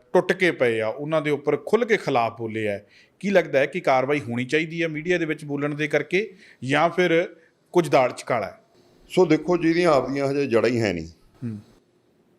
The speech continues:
Speaker 2: ਕੱਲ੍ਹ ਦੀ ਭੂਤਲੀ ਸਿਵਿਆਂ 'ਚ ਅੱਧ, ਹੈਂ?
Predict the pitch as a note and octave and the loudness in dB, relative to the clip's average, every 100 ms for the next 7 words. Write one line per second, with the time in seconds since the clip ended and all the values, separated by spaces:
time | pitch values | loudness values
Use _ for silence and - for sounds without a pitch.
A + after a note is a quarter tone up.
0 | - A2+ C3+ C#3+ - A#2 A2+ C3 A#2 G#2+ | 0 0 2 -4 -4 -4 -2 -2 0 2
1 | A#2 A#2+ - A#2 G#2+ - _ _ _ _ | 2 0 2 0 0 -18 _ _ _ _
2 | _ _ B2+ D#3 | _ _ 2 2